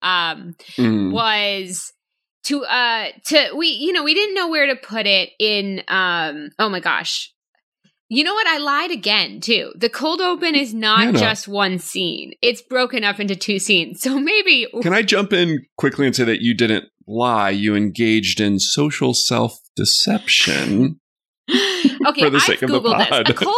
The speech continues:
Speaker 1: open is a narrative
Speaker 2: <laughs>
Speaker 1: tactic used
Speaker 2: Yeah.
Speaker 1: in television and films. It is the technique of jumping directly into a story at the beginning of a show before the title sequence or opening credits are shown. I should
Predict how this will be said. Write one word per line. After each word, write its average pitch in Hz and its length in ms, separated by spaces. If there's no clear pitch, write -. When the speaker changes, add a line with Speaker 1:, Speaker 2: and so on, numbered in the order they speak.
Speaker 1:
open 285 340
is 233 100
a 240 40
narrative 226 400
Speaker 2:
<laughs> 214 60
Speaker 1:
tactic 190 480
used 208 220
Speaker 2:
Yeah. - 40
Speaker 1:
in 240 60
television 240 440
and 269 140
films. 170 440
It 247 80
is 262 100
the 269 100
technique 294 480
of 403 80
jumping 247 340
directly 233 480
into 359 160
a 359 80
story 208 420
at 190 120
the 220 60
beginning 226 320
of 254 80
a 262 40
show 185 500
before 247 300
the 277 100
title 240 280
sequence 208 580
or - 180
opening 226 320
credits 196 360
are 185 140
shown. 98 460
I - 120
should 415 180